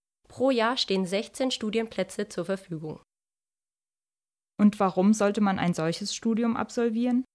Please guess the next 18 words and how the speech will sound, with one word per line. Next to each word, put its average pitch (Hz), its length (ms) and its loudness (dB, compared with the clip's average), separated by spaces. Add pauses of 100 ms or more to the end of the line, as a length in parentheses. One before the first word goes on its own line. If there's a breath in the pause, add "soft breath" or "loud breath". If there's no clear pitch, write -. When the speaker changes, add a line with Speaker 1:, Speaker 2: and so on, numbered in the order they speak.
(540)
Speaker 2:
Es - 140 -6
vermittelt 208 600 0
ein 196 140 0
integriertes, 214 840 0
tiefgreifendes 233 760 0
Verständnis 175 760 -2 (180)
der 196 80 2
medizinischen, 220 800 2
technischen 233 500 -2
und 202 440 0
regulatorischen 208 840 2
Grundlagen 180 800 -2
sowie 208 220 0
der 190 260 4 (140)
Prozesse 196 440 -2
der 214 120 -2
klinischen 202 420 0
Medizintechnikforschung. 170 1500 -4